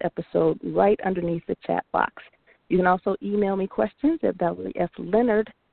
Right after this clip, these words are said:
at nonprofitutopia dot com. But I will say that I probably won't be able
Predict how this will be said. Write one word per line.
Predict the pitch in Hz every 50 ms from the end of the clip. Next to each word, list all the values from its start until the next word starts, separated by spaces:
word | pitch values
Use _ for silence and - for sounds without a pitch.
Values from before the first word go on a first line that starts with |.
| _ _ _ - -
at | 180 - -
nonprofitutopia | 180 180 180 180 180 180 - - 170 175 - - - - - 175 - - - 175 - - 175 165 -
dot | - - - - - - -
com. | - 285 277 - - - - _ _ _ _ _ _ _ _ _ _ _
But | - 190 190 185 - -
I | - 185 185 190
will | 190 190 208 247 262 262 - _ -
say | - 226 233 262 -
that | - 190
I | 196 175 - _
probably | - - 269 269 302 254 254 233
won't | 202 196 220 226 - -
be | 196 208
able | 202 180 190 180